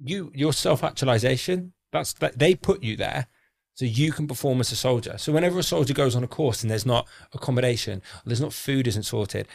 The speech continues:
there are people whose job it is in the army to sort those things out. Because a soldier needs to be a state of self-actualization, needs to be at the very top of his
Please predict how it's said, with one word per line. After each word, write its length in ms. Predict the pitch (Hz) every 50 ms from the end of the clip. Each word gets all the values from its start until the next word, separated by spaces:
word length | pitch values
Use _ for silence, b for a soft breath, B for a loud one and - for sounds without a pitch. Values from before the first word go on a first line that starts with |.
| B B B
there 180 | 151 190 196
are 100 | 175 165
people 360 | 143 - 165 165 147 - 110 95
whose 180 | 110 139 127
job 240 | - - 175 170 131
it 100 | 135 -
is 180 | 110 104 104 - -
in 100 | 160 135
the 100 | 127 127
army 280 | 135 131 117 107 104 101
to 180 | - - 170
sort 240 | 143 - - - -
those 160 | 143 131 -
things 160 | - 135 123 127
out. 240 | 151 - - - _ _ _ _ _ _ _ _ _ _ _ _
Because 320 | 135 120 - - 127 117 - -
a 60 | -
soldier 360 | - - 175 185 160 123 120
needs 200 | 117 127 120 -
to 60 | - -
be 100 | 123 117
a 40 |
state 220 | 110 - 127 123 -
of 80 | 107
self-actualization, 880 | - - 127 107 - 120 - - - 113 104 95 110 110 104 - - 107
needs 120 | 107 107 -
to 40 | -
be 40 | -
at 40 | 113
the 60 | 107
very 160 | 135 143 143
top 240 | - - 139 120 -
of 80 | 113 110
his 220 | 110 107 101 -